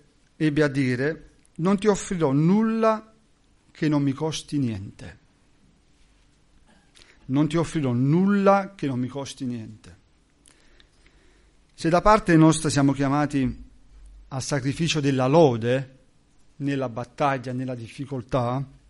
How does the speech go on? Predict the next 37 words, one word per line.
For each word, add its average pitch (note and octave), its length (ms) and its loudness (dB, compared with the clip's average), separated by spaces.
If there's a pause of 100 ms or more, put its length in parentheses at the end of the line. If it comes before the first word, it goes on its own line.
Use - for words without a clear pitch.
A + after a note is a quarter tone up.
(1600)
il D#3 100 2
nostro F#3+ 360 10
Dio D3+ 260 4
ha C3+ 40 0
compiuto D3 400 0
di C3+ 140 -6
più, C#3+ 460 0 (800)
che - 120 -10
nella D3+ 280 2
battaglia D#3+ 480 -2
dobbiamo D#3 340 -2
sempre A3 960 0 (420)
avere C#3+ 320 -4
in B2+ 100 -4
mente, A2+ 460 -14 (640)
che - 100 -12
è C#3+ 40 -8
quello D#3 240 -2
là E3 280 -2
che C#3+ 340 -8
tra D3 140 -6
un C3+ 100 -4
po' B2+ 280 -8
andiamo C3+ 340 -6
a B2+ 40 -6
ricordare. A#2 720 -10 (1400)
"Non G#3 300 6
con F#3 200 8
oro E3 280 6
e A#2+ 40 -6
con C3+ 220 -2
argento B2+ 480 -2
siete C3+ 260 -6
stati C3 300 -6
acquistati", B2 560 -6
è B2 40 -6
scritto, A#2 580 -12